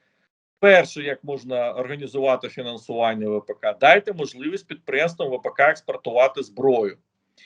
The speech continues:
Вони в перший рік один мільярд доларів принесуть прибутку, так, ну, валюти, і двісті мільярдів гривень сплатять податки всередині країни, і не треба підвищувати податки. Далі, якщо грошей немає в бюджеті,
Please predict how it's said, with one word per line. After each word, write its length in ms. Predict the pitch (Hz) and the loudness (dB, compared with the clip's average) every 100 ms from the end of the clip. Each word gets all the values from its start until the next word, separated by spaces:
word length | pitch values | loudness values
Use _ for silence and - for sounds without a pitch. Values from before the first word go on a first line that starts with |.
| _ - | _ -2
Вони 220 | 127 175 | -2 0
в 80 | 170 | 4
перший 420 | 180 - - 151 | 4 4 0 0
рік 220 | 151 147 | 0 0
один 240 | 131 143 | -4 -4
мільярд 540 | 139 135 135 127 120 101 | -6 2 6 6 6 2
доларів 400 | 135 120 113 107 | -4 -2 -8 -8
принесуть 680 | - 135 135 - 123 101 - | -6 -4 -4 -6 -8 -6 0
прибутку, 720 | 139 107 107 101 - 165 190 - | 0 0 -4 -6 -4 -4 -2 6
так, 320 | 135 165 170 | 8 6 2
ну, 180 | 151 123 | -6 0
валюти, 580 | 131 139 139 135 131 - - - - | 2 2 0 -2 -2 -2 -14 -20 -2
і 100 | 151 | -2
двісті 420 | 123 180 202 - | 2 2 2 0
мільярдів 640 | 170 151 160 170 165 156 | 0 6 8 8 6 -2
гривень 320 | 113 151 175 170 | -2 -4 -6 -10
сплатять 440 | - 156 156 156 | 0 0 0 -4
податки 500 | - 165 170 139 - | -6 2 4 4 -2
всередині 560 | 107 - 120 110 110 110 | -12 -10 -8 -10 -12 -16
країни, 480 | - 123 113 101 101 | -12 -12 -12 -18 -18
і 40 | |
не 80 | 117 | -18
треба 300 | - 135 135 | -6 -4 -4
підвищувати 760 | 147 131 190 - 139 110 - | -8 -8 -8 -8 -8 -8 -10
податки. 560 | - 107 95 92 _ _ _ _ _ - - _ | -10 -10 -8 -10 _ _ _ _ _ -20 -20 _
Далі, 580 | 113 175 170 143 117 104 _ _ _ _ _ - | 2 6 6 4 -2 -12 _ _ _ _ _ -8
якщо 760 | 170 170 - 208 196 151 120 - | -6 -8 -4 0 0 0 -4 -12
грошей 420 | - - - 180 147 | -12 -10 -8 -8 -8
немає 460 | 143 135 127 113 | -8 -4 -4 -4
в 40 | 101 | -10
бюджеті, 680 | 107 101 98 101 - 196 | -14 -10 -8 -8 -6 -6